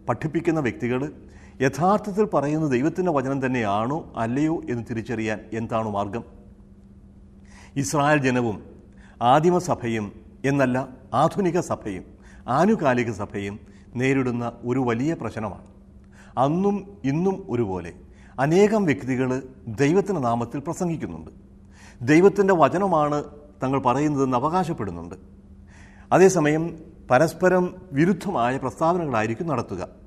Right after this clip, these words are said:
ഘടകവിരുദ്ധമായ പ്രസ്താവന നടത്തുന്ന രണ്ട് വ്യക്തികൾ എങ്ങനെ ഒരേ സമയം ദൈവത്തിൻ്റെ വചനം പറയുന്നവരാവും? ഇതാണ് വലിയ പ്രശ്നം. അപ്പോൾ ഇവിടെ യേശു തന്നെ പറയുന്നുണ്ട്, "ആടുകളുടെ വേഷത്തിൽ വരുന്ന വ്യാജ പ്രവാചകന്മാരെ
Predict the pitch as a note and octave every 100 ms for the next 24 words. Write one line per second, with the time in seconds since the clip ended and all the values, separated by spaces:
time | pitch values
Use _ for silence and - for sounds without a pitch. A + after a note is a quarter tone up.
0 | - - - - - - - - - -
1 | C#3 D3 G3 A3 G3 F#3 F3+ E3+ F3 D3
2 | - D#3+ F3+ F3 E3 D3 D3 D3+ C#3 C#3
3 | F#3+ D#3+ D3+ C#3+ C3+ - B2 B2+ D#3 C3+
4 | A#2+ D#3 D#3 C3+ B2+ G#2+ A#2 C#3 E3+ D3
5 | B2+ B2+ A2+ A#2 A2+ G#2+ G2+ G2 F#2 -
6 | - - - - - - - - - G3
7 | D3 B2 C3+ - - G#2+ G#2+ A#2+ C3 -
8 | - A2 G#2+ F#2+ - - - - - -
9 | - - D#3 F3+ G3+ G#3 G#3 - E3 F3+
10 | F#3 F3 D3 C3+ A#2 A#2+ C3+ C#3 E3+ G#3
11 | G#3+ G#3 G#3 C#3 B2 D3+ D#3+ C3 A#2 C3+
12 | C#3+ A#2+ C3 D#3+ G#3 B2+ A2 G#2+ A2 A2+
13 | G2 G2 C#3